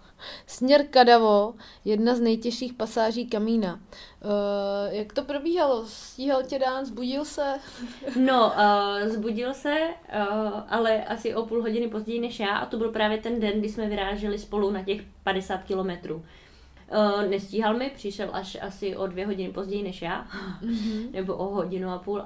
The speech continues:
Speaker 2: ale, eh, bylo to strašně hezký, jakože jsme si vybrali zrovna tu nejtěžší trasu, nebo nejtěžší jako to převýšení tady vlastně, když se vracím k tomu převýšení, já jak jsem zvykla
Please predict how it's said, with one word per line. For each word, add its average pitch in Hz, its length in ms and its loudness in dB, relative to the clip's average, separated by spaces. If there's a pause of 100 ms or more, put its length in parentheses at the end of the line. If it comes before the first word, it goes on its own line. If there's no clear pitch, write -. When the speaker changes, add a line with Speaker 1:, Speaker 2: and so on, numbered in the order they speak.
Speaker 2:
ale, 185 600 2
eh, 202 60 -8 (1000)
bylo 208 240 2
to 214 100 -2 (720)
strašně 240 340 -2
hezký, 240 380 -4
jakože 202 360 0
jsme 220 160 -6
si 226 120 0
vybrali 202 320 0
zrovna 208 280 -4
tu 220 60 -6
nejtěžší 220 460 -2
trasu, 247 540 -6 (100)
nebo 214 200 0
nejtěžší 208 440 -4
jako 202 420 -4 (260)
to 226 100 -4
převýšení 220 580 -2
tady 214 200 0
vlastně, 208 300 -4
když 208 160 -2
se 214 100 -4 (400)
vracím 196 480 -4
k - 60 -14
tomu 202 160 -4
převýšení, 196 520 -6
já 196 160 -2
jak 196 100 -8
jsem 208 140 -4
zvykla 202 420 -4